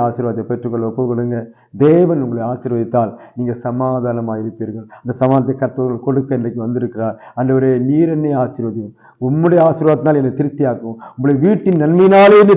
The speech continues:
திருப்தியாக்கும் என்று சொல்லுங்க. கர்த்தர் உங்களை ஆசீர்வதிப்பாராக. மற்ற உலக பிரகாரமான, ஓ, தேடி ஓடாதபடி கர்த்தரை தேடி வாருங்கள். கர்த்தர் உங்களையும் குடும்பத்தையும் ஆசீர்வதிப்பாராக. உங்களுக்கு ஜெபிக்கிறேன். பரலோகத்தின் பிதாவே,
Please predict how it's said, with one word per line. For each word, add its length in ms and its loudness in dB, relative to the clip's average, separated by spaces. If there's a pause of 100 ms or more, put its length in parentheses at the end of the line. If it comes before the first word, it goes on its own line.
திருப்தியாக்கும் 500 4
என்று 160 0
சொல்லுங்க. 300 0 (340)
கர்த்தர் 320 0
உங்களை 180 -2 (120)
ஆசீர்வதிப்பாராக. 720 -4 (400)
மற்ற 220 -8
உலக 180 0 (100)
பிரகாரமான, 600 0 (320)
ஓ, 40 2 (600)
தேடி 200 8 (100)
ஓடாதபடி 460 6 (100)
கர்த்தரை 360 0
தேடி 260 -2
வாருங்கள். 340 -2 (220)
கர்த்தர் 280 -2
உங்களையும் 360 -2
குடும்பத்தையும் 420 -4
ஆசீர்வதிப்பாராக. 800 -4 (340)
உங்களுக்கு 320 -4 (100)
ஜெபிக்கிறேன். 480 -4
பரலோகத்தின் 420 0
பிதாவே, 380 6